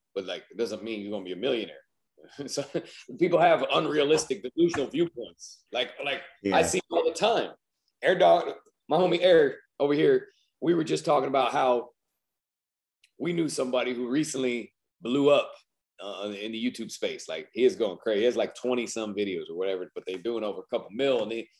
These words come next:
Speaker 1: this dude on Instagram, now he talking crazy about other influencers. "I did this in a shorter time, what, what took you years to do. And we doing
Speaker 2: Oh,
Speaker 1: X,
Speaker 2: no.
Speaker 1: blah, blah, blah." And it's just like, he get, that dude's got too narrow of a scope.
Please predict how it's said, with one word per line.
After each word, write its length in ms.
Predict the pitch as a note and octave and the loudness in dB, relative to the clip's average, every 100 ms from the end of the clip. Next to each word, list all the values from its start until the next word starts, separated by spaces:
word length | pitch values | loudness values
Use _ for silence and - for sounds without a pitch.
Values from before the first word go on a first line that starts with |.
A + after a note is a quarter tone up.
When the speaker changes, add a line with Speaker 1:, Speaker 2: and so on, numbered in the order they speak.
| - | -4
Speaker 1:
this 140 | E3+ | -2
dude 200 | D#3 D3+ | 2 2
on 140 | C#3 D3 | 2 0
Instagram, 600 | D#3 C3+ C3+ B2+ A#2+ G2+ _ _ - | -2 -4 -4 -4 -6 -8 _ _ -6
now 200 | B2+ C3+ | -2 0
he 100 | C#3 | -2
talking 320 | C#3 B2 G#2 | -2 -4 -4
crazy 460 | - C#3 C#3 A#2+ C3 | -4 0 2 2 0
about 200 | G#2+ F#2+ | 0 0
other 220 | C#3 C#3 | 2 2
influencers. 800 | C3+ B2+ C#3 C3+ B2+ C#3 C#3 - - _ _ _ _ _ - | 0 -4 -6 -6 -2 2 2 -2 -10 _ _ _ _ _ -4
"I 180 | C#3+ | 0
did 300 | C3 C#3 B2 | 0 -2 -4
this 280 | C#3 C3+ - | -2 -2 -2
in 60 | G#2+ | -8
a 40 | |
shorter 320 | G2+ C#3+ A#2+ | -4 0 0
time, 340 | G#2+ C#3+ B2+ B2 | 0 -2 0 -2
what, 180 | A2+ - | -4 -8
what 180 | G#2+ G#2 | -10 -8
took 200 | C3 - | -6 -6
you 280 | - C#3 B2+ | -6 -4 -2
years 360 | A#2 C#3+ C#3+ G#2+ | 0 0 0 -4
to 80 | G#2+ | -12
do. 600 | - D#3+ D3+ D3 C3+ B2+ _ _ _ _ _ - | 0 4 6 4 2 -2 _ _ _ _ _ -20
And 200 | D#2 D#2+ | -16 -8
we 180 | C#3 C3 | -4 -2
doing 300 | C3+ C3 G2+ | 0 2 4
Speaker 2:
Oh, 60 | |
Speaker 1:
X, 160 | - E2 | 2 0
Speaker 2:
no. 360 | F2 F2+ D#2 D2+ - - - _ _ _ _ _ _ | 2 4 2 -2 -12 -18 -20 _ _ _ _ _ _
Speaker 1:
blah, 240 | F2+ B2+ A#2+ | -2 2 4
blah, 240 | C3 B2+ | 4 4
blah." 400 | A#2+ C3 C3 C3 | 4 4 6 4
And 80 | B2 | 2
it's 140 | A#2+ - | -2 -8
just 100 | C3 | -2
like, 220 | A#2+ A#2 | -2 -2
he 100 | C3 | -4
get, 200 | C3+ - | -4 -2
that 160 | B2+ | -2
dude's 180 | B2+ B2+ | -2 -2
got 180 | B2+ G2 | -2 -2
too 180 | - A#2+ | -6 -6
narrow 300 | G#2+ G2+ F#2+ | -2 0 -2
of 60 | |
a 40 | - | -8
scope. 400 | - G#2+ E2+ | -8 -6 -6